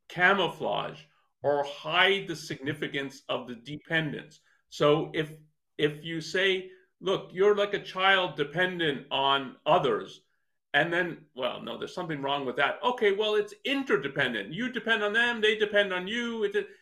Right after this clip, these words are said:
um, but th-, that's not true. And so the crucial issue, I, I don't think she's conflating these. The crucial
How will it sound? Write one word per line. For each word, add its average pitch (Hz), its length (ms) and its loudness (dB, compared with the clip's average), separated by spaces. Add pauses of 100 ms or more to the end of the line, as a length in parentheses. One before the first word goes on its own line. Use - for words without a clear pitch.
(380)
um, 170 340 2 (400)
but 190 360 0 (140)
th-, - 120 -18 (340)
that's 196 380 0
not 196 380 -4 (120)
true. 208 540 -4 (160)
And 135 120 -4
so - 120 -10
the 151 180 -8 (180)
crucial 220 580 -6
issue, 143 580 -4
I, 143 80 4
I - 20 -2
don't 202 160 -2
think 214 140 -6
she's 214 160 -8
conflating 185 500 -4
these. - 180 -18
The 127 60 -16
crucial 202 580 -10